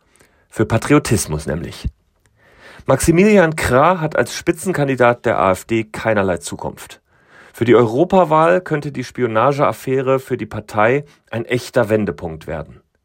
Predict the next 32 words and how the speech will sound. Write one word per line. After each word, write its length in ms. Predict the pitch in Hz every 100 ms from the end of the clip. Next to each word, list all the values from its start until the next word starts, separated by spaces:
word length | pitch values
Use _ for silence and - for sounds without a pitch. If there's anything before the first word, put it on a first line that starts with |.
| _ _ _ - -
Für 160 | - -
alle 200 | 143 143
anderen 360 | 180 196 131
Parteien 680 | 107 113 - 113 120 160 175 _ _
ist 160 | 110 -
sie 100 | 135
aber 200 | 127 117
auch 160 | 135
eine 160 | 92 87
Lektion. 560 | 82 78 - 82 - 101 _ _ _ _ _ _ -
Die 100 | -
A 200 | 127 135
F 120 | 123
D 340 | - 151 196 190
wird 200 | 147 -
nicht 300 | 180 - -
besiegt, 500 | 135 117 156 190 -
indem 260 | 120 135
man 180 | 143 135
sie 160 | 120 147
vor 180 | - 104
Gerichten 520 | 101 110 131 - 135
verbietet. 680 | - 117 101 76 - - - _ _ _ _ _ _
Sie 160 | 110
verbietet 520 | 110 120 104 156 185 -
sich 380 | 147 156 -
in 120 | 120 113
gewisser 360 | 101 127 131
Weise 460 | 98 98 101 101 104 _ _ _
einfach 380 | 98 92 101
von 160 | - 120
selbst. 400 | 90 76 - -